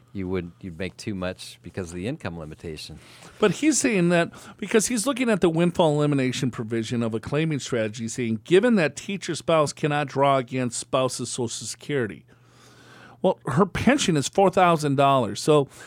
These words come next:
Speaker 2: is he saying if he dies, the one point five is gonna be the insurance policy? Or if she dies, there's no s-, spousal benefit, but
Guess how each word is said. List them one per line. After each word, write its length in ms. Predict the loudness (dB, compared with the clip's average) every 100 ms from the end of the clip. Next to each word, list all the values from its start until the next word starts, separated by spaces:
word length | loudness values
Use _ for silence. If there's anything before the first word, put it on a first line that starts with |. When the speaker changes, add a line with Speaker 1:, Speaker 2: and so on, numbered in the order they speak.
| -2
Speaker 2:
is 180 | 0 0
he 140 | 0
saying 560 | 0 2 2 2 0 -2 -8 -20 -2
if 300 | 2 2 0 -16
he 340 | -8 0 2
dies, 720 | 4 4 4 2 0 -4 -10 -16 _ _ _ _ _ _ _ _ _ _ -12 -12 _ _ _ _
the 100 | 2
one 240 | 4 2
point 340 | 2 2 2 2
five 320 | 2 4 2
is 100 | 0
gonna 240 | 0 0
be 220 | 0 -2 -2
the 160 | -2
insurance 380 | -2 0 0 0
policy? 440 | 4 4 4 -2
Or 200 | 0 4
if 100 | 4
she 380 | 2 0 4 6
dies, 600 | 6 6 2 -2 -12 -16 _ _ _ _ -20 _ 2
there's 220 | 2 4
no 140 | 4
s-, 400 | 4 0 -6 -12 -16 _ _
spousal 440 | -8 4 6 6 2
benefit, 460 | 2 2 2 0
but 180 | 2 0